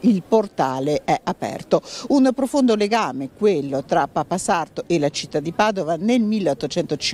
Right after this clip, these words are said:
qui arrivò giovanissimo seminarista e, e in alcune sue lettere si legge che qui trascorse gli otto anni più belli di tutta la sua vita.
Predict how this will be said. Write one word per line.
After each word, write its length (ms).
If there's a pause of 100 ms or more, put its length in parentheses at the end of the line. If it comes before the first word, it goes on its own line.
(840)
qui 240
arrivò 400
giovanissimo 840
seminarista 680 (260)
e, 200
e 100
in 260
alcune 420
sue 240
lettere 380
si 120
legge 300
che 160
qui 100
trascorse 640
gli 80
otto 240
anni 440
più 240
belli 520
di 140
tutta 320
la 100
sua 280
vita. 280